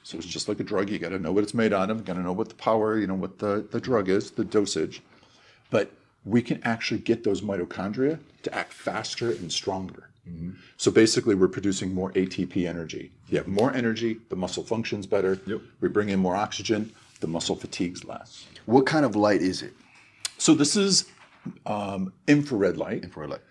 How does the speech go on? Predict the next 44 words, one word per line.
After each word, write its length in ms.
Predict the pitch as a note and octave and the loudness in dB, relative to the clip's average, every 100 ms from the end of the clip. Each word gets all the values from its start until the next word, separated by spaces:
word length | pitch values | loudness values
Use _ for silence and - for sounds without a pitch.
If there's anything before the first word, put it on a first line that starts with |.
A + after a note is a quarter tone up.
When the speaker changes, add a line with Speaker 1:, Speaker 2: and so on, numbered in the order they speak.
| _ - | _ -4
Speaker 1:
So 400 | - A2 G2+ G2 | 6 10 10 8
you 120 | A#2+ | 6
will 120 | A2+ | 4
see 280 | A2+ - A2+ | 4 6 6
a 60 | G2+ | 6
combination. 540 | G2+ A2 G2+ G2+ G#2+ | 4 -2 0 0 -2
So 120 | G2+ | -2
we 100 | G2+ | 0
use 220 | G2 F#2 F2+ - _ _ - | 2 0 -2 -18 _ _ -16
super 280 | - A2+ A2+ | -6 -4 -4
pulse 320 | - G2+ - | -2 -2 -2
laser, 320 | E2 E2+ F#2+ C3+ - | -4 -2 -2 -4 -10
Speaker 2:
Mm-hmm. 200 | E2 F2+ | -12 -10
Speaker 1:
which 240 | G2 G2 | -6 -4
is 80 | G#2 | 2
infrared. 400 | F#2+ F#2 E2 D#2+ - - | 2 2 0 0 -2 -4
We 100 | G2 | 2
use 60 | F#2+ | 2
Speaker 2:
That's 160 | A2 | 2
deeper, 180 | A2+ B2 | 2 4
Speaker 1:
infrared 280 | - - - | 4 2 0
Speaker 2:
right? 120 | E2 | 0
Speaker 1:
light. 80 | F#2 | 0
Speaker 2:
That's 160 | E2+ - | -2 0
Speaker 1:
That's 140 | E2+ | 0
Speaker 2:
obviously 80 | F#2+ A2+ | 4 8
Speaker 1:
really 100 | B2 | 8
Speaker 2:
it's 80 | G#2 | 8
Speaker 1:
deep. 160 | A2 | 6
Speaker 2:
more 80 | F2 | 4
deep 180 | F2 E2+ | -10 -10
in 140 | E2 | -10
the 60 | E2 | 0
Speaker 1:
Goes 240 | F2+ G#2+ | 4 4
Speaker 2:
muscle. 120 | F#2 | 4
Speaker 1:
real 160 | G2 A#2+ | 6 6
deep, 300 | A2+ G#2 - | 6 2 2
and 80 | G#2 | -2
it's 100 | G2 | -2
very 300 | F#2+ G#2+ F2+ | 0 2 2
high 380 | - - B2 A#2 | -2 -2 0 2
intense 580 | G2+ F#2+ - F#2+ F#2 | 2 -2 -2 -4 -4
laser. 380 | - - - - - | -8 -10 -12 -14 -12
Speaker 2:
Mm-hmm. 200 | F2+ | -10